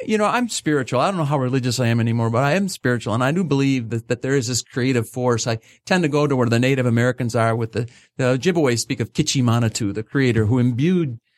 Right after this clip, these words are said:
goodness and, and the spirit of the creator among, um, in all things. And the spiritual journey is to discover it. Right? It's not a guy in the control booth making decisions discriminately, but it's a bu-, it, it, it works for me. I'm, I'm a state Michigan State guy, pretty simple, but, uh,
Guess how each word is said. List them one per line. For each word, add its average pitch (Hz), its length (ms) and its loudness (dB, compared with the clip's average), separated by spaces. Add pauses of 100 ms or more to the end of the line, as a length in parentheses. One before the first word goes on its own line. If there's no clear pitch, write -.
(200)
goodness 147 480 0
and, 113 240 0 (380)
and 131 120 -4
the 120 60 0
spirit 165 440 0
of 123 280 -2
the 113 80 -4
creator 139 380 0
among, 151 340 0 (220)
um, 160 100 2
in 180 240 -2
all 202 160 0
things. - 440 -8
And 143 140 -2
the 135 60 -2
spiritual 151 360 -2
journey 151 260 2
is 127 120 -4
to 123 80 -6
discover 117 540 0
it. 107 140 -4 (340)
Right? 170 280 -2
It's 135 160 -4
not 143 180 2
a 135 60 0
guy 131 180 2
in 131 80 0
the 120 80 0
control 123 460 0
booth 117 320 0
making 120 320 2
decisions 117 480 0
discriminately, 113 640 -2
but 120 240 -2 (340)
it's 202 100 -2
a 226 60 4
bu-, 196 140 -2
it, 240 240 0
it, 214 180 0
it 202 80 -2
works 180 240 0
for 120 140 -4
me. 107 100 0
I'm, 131 220 -2
I'm 143 100 0
a 127 60 2
state - 280 0
Michigan 117 240 0
State 113 220 0
guy, 117 120 2
pretty 110 180 0
simple, 107 320 0
but, 123 280 0
uh, 123 180 2